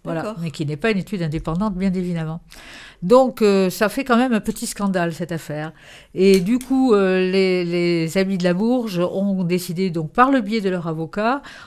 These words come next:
Speaker 1: ont, euh, interpellé la préfète, ont envoyé une lettre à, à la préfète.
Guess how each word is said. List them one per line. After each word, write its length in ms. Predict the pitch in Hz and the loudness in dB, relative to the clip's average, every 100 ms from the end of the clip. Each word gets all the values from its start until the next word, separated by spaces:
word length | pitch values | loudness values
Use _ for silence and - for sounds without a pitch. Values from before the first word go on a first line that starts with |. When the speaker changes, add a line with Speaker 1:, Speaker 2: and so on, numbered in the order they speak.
| - | -8
Speaker 1:
ont, 340 | 214 226 214 | -2 0 0
euh, 40 | 214 | -2
interpellé 880 | - 190 185 - 196 196 - 190 190 | -4 -6 -6 -6 -4 -6 -4 -2 -2
la 80 | 175 | -4
préfète, 600 | 170 165 - 262 - - _ _ - - | -6 -8 -8 -10 -12 -20 _ _ -20 -8
ont 80 | 175 | -4
envoyé 440 | 175 170 165 185 | -2 -2 -2 -2
une 100 | 170 | -2
lettre 300 | 175 185 - | -2 -4 -6
à, 160 | 139 143 | -8 -8
à 160 | - | -8
la 120 | 156 156 | -8 -8
préfète. 520 | 147 139 190 254 | -10 -8 -8 -10